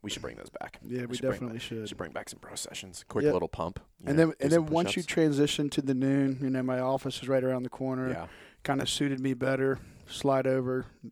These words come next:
Speaker 2: It's a good way to break up my day.
Speaker 1: Mm-hmm.
Speaker 2: I go back to the office the second half of the day is easy. Typically eat lunch at my desk when I get back.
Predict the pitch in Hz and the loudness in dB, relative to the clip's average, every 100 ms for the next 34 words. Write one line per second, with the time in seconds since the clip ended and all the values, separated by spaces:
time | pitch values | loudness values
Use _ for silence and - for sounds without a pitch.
0 | _ - - - 117 127 131 127 120 131 | _ -20 -12 -10 -6 -2 0 -2 -2 -4
1 | - 127 123 131 131 135 131 104 82 82 | -2 -4 -2 -2 2 2 2 -2 -8 -12
2 | 80 82 - - 120 123 131 131 - 131 | -12 -12 -12 -8 -6 -4 -2 -4 -2 2
3 | 131 131 127 - 123 139 127 127 131 127 | 2 0 -2 -6 -2 -2 -2 -4 -4 -4
4 | 123 127 127 117 127 127 135 123 - - | -4 0 0 0 0 0 0 0 -6 -16
5 | - _ _ _ _ - - 139 - 143 | -20 _ _ _ _ 0 4 4 4 2
6 | 143 127 135 131 127 123 131 131 - 127 | 2 0 0 -2 -2 0 4 4 2 -2
7 | 123 123 135 143 143 - | -2 4 6 8 6 -2